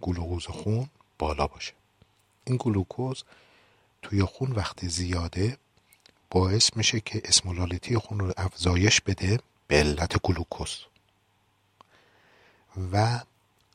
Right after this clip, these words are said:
آب رو از بافت‌ها بکشونه به سمت خون و این باعث بشه که سدیم رقیق‌تر از حالت عادی خودش بشه. خب اگر این اتفاق بیفته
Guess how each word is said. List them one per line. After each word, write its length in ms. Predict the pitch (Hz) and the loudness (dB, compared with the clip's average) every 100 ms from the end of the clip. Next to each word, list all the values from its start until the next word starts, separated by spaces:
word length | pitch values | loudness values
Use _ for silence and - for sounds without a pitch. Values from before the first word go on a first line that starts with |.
| - _ | -20 _
آب 360 | - 113 127 - | 2 6 6 4
رو 80 | 120 | 4
از 300 | 98 92 87 | 4 2 2
بافت‌ها 440 | 92 92 - 110 104 _ - | 2 2 2 2 2 _ 2
بکشونه 460 | 131 110 - 101 | 4 4 2 2
به 100 | 92 | 2
سمت 600 | - 95 98 98 95 95 | 2 2 0 0 -2 -4
خون 360 | - - 78 76 _ - _ _ _ _ _ _ _ _ _ _ _ _ _ _ | -10 -4 -4 -4 _ -20 _ _ _ _ _ _ _ _ _ _ _ _ _ _
و 40 | 98 | -4
این 260 | 95 113 110 | 0 0 2
باعث 340 | 92 92 104 | 2 4 4
بشه 280 | - - 104 | 2 -4 -4
که 280 | - 107 110 | -2 -2 2
سدیم 800 | - - 92 85 87 95 104 107 _ _ _ _ _ - | 4 4 4 0 4 4 4 0 _ _ _ _ _ -8
رقیق‌تر 760 | 73 87 - 90 - - 101 | 2 2 4 -2 -2 2 2
از 120 | 92 80 | 2 -2
حالت 560 | 76 80 - - - - _ | 0 2 2 2 0 -2 _
عادی 400 | - 147 - - | 0 0 0 -6
خودش 380 | - - - - | -6 -8 -14 -14
بشه. 260 | - - - _ _ _ _ _ _ _ | -12 -12 -12 _ _ _ _ _ _ _
خب 560 | - - 127 - - - - _ _ _ - - - - - | -12 -6 -4 -4 -6 -12 -20 _ _ _ -20 -20 -20 -20 -6
اگر 160 | 110 143 | 0 2
این 160 | 147 | 4
اتفاق 460 | 120 - 104 92 - | 2 0 -6 -6 -4
بیفته 600 | 90 87 82 - 120 135 | -2 -2 -2 -6 -8 -8